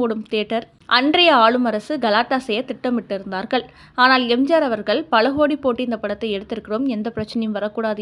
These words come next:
என்று கவனமாக கதையில் மட்டும் கவனம் செலுத்தி ஆளும் அரசை பற்றி ஒரு வார்த்தை கூட தவறாக சொல்லாமல் எந்த நையாண்டியும் செய்யாமல் படம் எடுத்திருந்தார். அது எம் ஜி ஆருக்கு ஒரு நிம்மதியை கொடுத்தது. படத்தை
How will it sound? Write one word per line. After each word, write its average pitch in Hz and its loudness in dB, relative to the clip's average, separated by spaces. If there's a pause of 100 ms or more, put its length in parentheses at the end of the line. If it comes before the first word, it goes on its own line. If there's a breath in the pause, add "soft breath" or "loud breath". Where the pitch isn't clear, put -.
என்று 196 -6 (120)
கவனமாக 226 -4 (100)
கதையில் 233 -4
மட்டும் 247 -4 (120)
கவனம் 214 -2
செலுத்தி 196 -4 (480 loud breath)
ஆளும் 330 6
அரசை 247 -4
பற்றி 208 -8 (100)
ஒரு 233 0
வார்த்தை 226 -2
கூட 226 -6
தவறாக 214 -6
சொல்லாமல் 196 -4 (380 loud breath)
எந்த 254 2
நையாண்டியும் 220 -4
செய்யாமல் 196 -6
படம் 202 -8
எடுத்திருந்தார். 202 -4 (320 loud breath)
அது 254 2 (160)
எம் 269 2
ஜி 349 4
ஆருக்கு 262 0
ஒரு 220 -2
நிம்மதியை 214 -6 (120)
கொடுத்தது. 240 -6 (400 soft breath)
படத்தை 285 2